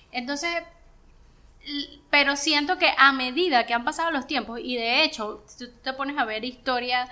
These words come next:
que si los reyes y los príncipes y no sé qué cosa,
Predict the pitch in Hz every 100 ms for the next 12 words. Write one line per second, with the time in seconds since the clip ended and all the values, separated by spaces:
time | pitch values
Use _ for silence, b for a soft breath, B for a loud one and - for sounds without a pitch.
0 | B B - 233 226 214 202 208 262 254
1 | 240 233 240 233 220 208 - 294 285 269
2 | 262 - 247 240 226 226 220 220 262 247
3 | 247